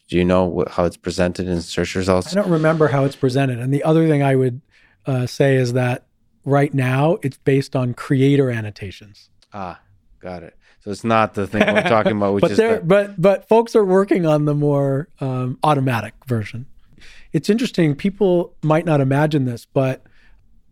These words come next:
Speaker 2: a lot of our systems start by using almost entirely the audience behavior.
Speaker 1: Mm-hmm.
Speaker 2: And then as they get better, uh, the refinement comes from using the content.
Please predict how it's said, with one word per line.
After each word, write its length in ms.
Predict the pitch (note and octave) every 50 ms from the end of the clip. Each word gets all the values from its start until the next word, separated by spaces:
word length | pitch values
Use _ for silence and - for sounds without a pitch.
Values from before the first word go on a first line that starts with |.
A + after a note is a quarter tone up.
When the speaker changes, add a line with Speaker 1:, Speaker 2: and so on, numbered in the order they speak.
| _ -
Speaker 2:
a 80 | C#3+
lot 240 | C#3 C#3+ D3 D#3+ F3+
of 120 | G#3 E3+
our 100 | F3 D#3+
systems 400 | D3 - - D#3 - - C3 B2+
start 600 | - - - - - - F#3+ G#3 F3+ B2 A2 - - _ _ _ _ _ _ _ _ _ _ _ _ _ _
by 100 | - C3+
using 800 | C3+ C3 C3 C3+ C#3+ C#3+ D3 C3+ C#3 C#3+ C#3 C3+ C3+ C3 B2 - - _ _ _ -
almost 360 | C#3+ C#3+ C#3+ C#3 C3 - -
entirely 1000 | C3+ B2+ B2+ - - - D3+ E3 E3 F3 F3 D3+ C3+ C3+ B2+ A#2+ A#2 A#2 - - _ _ _ _ _ _
the 100 | - C3 -
audience 440 | - B2+ C3 C#3 C#3 C#3 C3+ B2+ -
behavior. 640 | - - - G2+ C3 C3 C3 C#3+ D#3 E3+ F#3 G3 - _ C3+
Speaker 1:
Mm-hmm. 200 | A#2 G#2 A2 A#2+ A2+ _ _ _ - - - - - - - -
Speaker 2:
And 160 | D3+ D3 D3
then 140 | D3+ D3+ D#3
as 200 | D#3 D3 D3 C3+
they 160 | C3 C#3+ C#3
get 400 | C3+ C3+ C#3 C3+ - B2 A2+ A2
better, 520 | - D3 D#3+ F3+ E3 B2+ A2+ G#2+ A2+ - - - _ _ - - _ - - _ -
uh, 280 | - C3 B2 A#2+ A#2+ A#2+ - - - - _ - _ _ - -
the 100 | C3+ C3+
refinement 640 | A#2+ B2+ B2+ - - D#3+ E3 F3+ F#3 E3+ D3+ C3 -
comes 300 | - - C#3+ C3+ C3 B2
from 240 | - - C3+ B2 B2
using 540 | B2 C3+ C#3+ D#3 D#3 C3+ C#3+ C3+ B2+ B2
the 80 | A2+ A2+
content. 520 | - - B2+ A#2 G#2 - - - - -